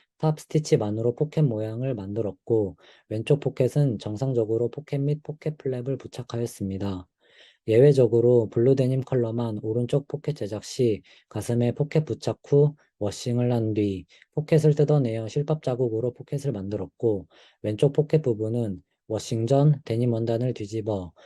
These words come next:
시집-, 시접 부분을 밖으로 빼고 봉제하여 로우컷 처리하였습니다.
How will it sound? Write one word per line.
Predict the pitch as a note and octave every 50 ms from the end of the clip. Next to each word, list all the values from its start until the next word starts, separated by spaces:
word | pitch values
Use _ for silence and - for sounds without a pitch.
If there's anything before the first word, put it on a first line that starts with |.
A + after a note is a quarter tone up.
| - _
시집-, | - - D#3 D3+ D3+ D#3+ D#3 - _ _
시접 | - - D#3+ D#3 E3 D#3 -
부분을 | - B2+ A2+ A#2+ A#2+ C3 C#3 C#3+ C#3+ C#3+ C#3+
밖으로 | - G#2+ - - - B2 B2 B2 B2 B2
빼고 | - C#3 C#3 C#3 D3 D#3 D#3+ D#3 D#3 _ _ _ _ _ -
봉제하여 | - A2+ A2+ A#2 B2 B2 A2+ A2+ A#2+ B2
로우컷 | A2 G2+ G#2 A2 G#2+ - C#3+ -
처리하였습니다. | - - C3 C3 C3 B2+ C3 C3+ C3 - - G#2+ G2 G2 F#2+ F#2+ G2 G2 F2+ F2